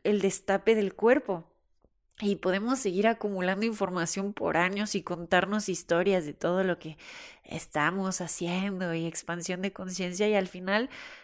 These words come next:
no se integra. Entonces, con la serpiente siento que hay una integración bien profunda, porque no es como creímos que iba a ser, pero es aún más majestuoso y al mismo tiempo simple y al mismo tiempo súper potente,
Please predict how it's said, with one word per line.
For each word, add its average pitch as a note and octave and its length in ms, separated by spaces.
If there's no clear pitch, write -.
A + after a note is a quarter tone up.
no F#3+ 200
se A3+ 140
integra. G#3 680
Entonces, A3+ 460
con G#3+ 200
la G#3 100
serpiente G#3+ 680
siento G#3+ 400
que G3+ 100
hay G3+ 140
una G#3+ 160
integración G3 880
bien F#3+ 320
profunda, G3+ 580
porque F3+ 360
no G#3+ 280
es C#4 320
como G3+ 320
creímos G3 540
que E3+ 140
iba F3 220
a E3+ 60
ser, G3 480
pero F3+ 180
es F#3 140
aún G#3+ 260
más G#3+ 240
majestuoso G#3 760
y A3 100
al G3 140
mismo F#3+ 340
tiempo F#3+ 400
simple G#3 480
y G3 80
al F#3 100
mismo G3 320
tiempo G3 340
súper A#3+ 440
potente, G#3+ 560